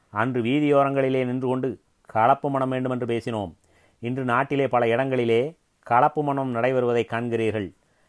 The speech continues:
பெண்களுக்கு சொத்துரிமை வேண்டுமென்று பேசினோம். இன்று டெல்லி வரை இதற்காக போராடுகிறார்கள். நம்முடைய மன எழுச்சியை யாராலும் தடுக்க முடியாது. மதுரையிலே சைவ மதத்தை எதிர்த்தனர் என்ற காரணத்திற்காக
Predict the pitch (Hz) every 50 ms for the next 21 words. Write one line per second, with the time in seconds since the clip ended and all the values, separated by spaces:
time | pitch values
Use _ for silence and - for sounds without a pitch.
0 | _ _ _ - 113 127 147 151 151 147 139 _ - 131 - 131 131 127 - 156
1 | 151 147 143 139 135 135 135 135 127 131 120 120 123 - 135 123 117 110 92 90
2 | _ _ _ _ _ _ _ _ 120 127 135 131 131 117 110 120 131 143 147 139
3 | 135 139 127 123 127 123 - 135 127 131 123 - - 113 120 123 123 123 117 117
4 | 117 113 113 107 110 104 90 82 _ _ _ _ _ _ _ _ 104 110 123 127
5 | 127 123 117 110 107 110 127 131 123 120 123 127 117 - 135 120 113 107 104 104
6 | 110 113 113 120 120 120 131 131 127 113 104 117 113 - 117 110 110 110 107 107
7 | 104 101 98 92 87 85 _ _ _ _ _ _ _ _ _ _ - 95 104 113
8 | 123 127 127 123 123 120 117 110 - 113 117 131 131 123 123 120 120 - - 117
9 | 110 117 127 - _ 131 127 123 120 120 113 117 104 113 117 117 120 113 - 113
10 | 113 - 123 120 117 127 117 -